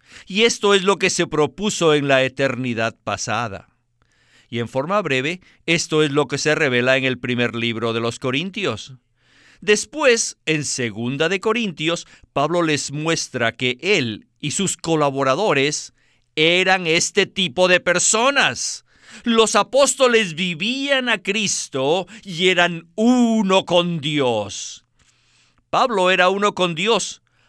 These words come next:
aun en las cosas más insignificantes, como por ejemplo, tomar la decisión de ir o no ir a determinado lugar. Él era uno con Dios y no hacía nada por sí mismo.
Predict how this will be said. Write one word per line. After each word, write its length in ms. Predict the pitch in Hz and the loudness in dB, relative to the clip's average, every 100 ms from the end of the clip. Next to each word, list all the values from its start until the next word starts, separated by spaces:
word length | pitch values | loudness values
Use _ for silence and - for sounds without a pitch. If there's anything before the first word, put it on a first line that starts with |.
| - | -8
aun 340 | 123 190 240 | -4 -2 -2
en 180 | 208 185 | -4 0
las 220 | 165 160 | 0 0
cosas 520 | - 233 226 190 - 170 | -2 -2 0 0 -2 -6
más 480 | 175 185 247 285 | -8 -2 0 2
insignificantes, 1300 | 285 277 - 254 247 247 240 226 233 202 123 - - _ _ _ _ _ - | 0 0 0 0 -2 -4 -4 -4 -4 -4 -6 -6 -14 _ _ _ _ _ -10
como 240 | 127 127 | -6 -4
por 140 | 131 | -2
ejemplo, 480 | 127 185 196 180 131 _ _ _ | -2 -2 -4 -4 -6 _ _ _
tomar 340 | - 175 170 190 | -4 -2 -2 0
la 140 | 185 | 0
decisión 640 | 170 156 147 - 165 175 143 | 0 -2 -4 -4 -2 -2 0
de 140 | 135 | 0
ir 200 | 170 - - | 0 -6 -6
o 160 | 123 | -4
no 240 | 123 135 151 | -2 -2 -2
ir 400 | 240 202 104 - - | -2 -6 -8 -14 -10
a 120 | 107 | -6
determinado 840 | 113 110 120 117 117 110 110 117 | -6 -4 -6 -4 -4 -2 -2 -2
lugar. 720 | 123 120 135 196 180 98 - _ _ _ _ _ _ | -4 -4 -4 -2 -4 -6 -18 _ _ _ _ _ _
Él 240 | 170 208 | 0 4
era 380 | 220 220 226 220 _ | 4 4 4 2 _
uno 560 | 240 269 285 277 269 262 | -2 0 0 2 4 4
con 240 | 247 226 | 2 2
Dios 640 | 190 220 196 143 - - - _ _ _ _ | 0 0 0 0 -6 -14 -20 _ _ _ _
y 140 | 143 139 | -4 -2
no 380 | 143 139 131 123 | 0 -2 2 2
hacía 580 | 117 - 147 127 110 101 | 0 -6 -4 -2 -2 -4
nada 720 | 107 123 185 208 113 113 110 | -8 -4 0 0 2 -2 -2
por 180 | 127 | -6
sí 200 | 131 143 | -4 -2
mismo. 640 | 127 117 110 - 113 92 - | 0 -2 -2 -6 -6 -8 -12